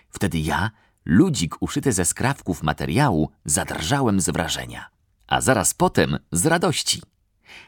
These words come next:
Poruszyłem głową, później nogą, palcem,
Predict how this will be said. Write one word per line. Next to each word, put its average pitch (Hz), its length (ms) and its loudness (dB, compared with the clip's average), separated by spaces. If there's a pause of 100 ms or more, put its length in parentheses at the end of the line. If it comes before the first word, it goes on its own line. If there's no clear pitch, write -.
(180)
Poruszyłem 71 600 -2
głową, 67 500 -4 (380)
później 71 340 -4
nogą, 62 440 -2 (300)
palcem, - 500 0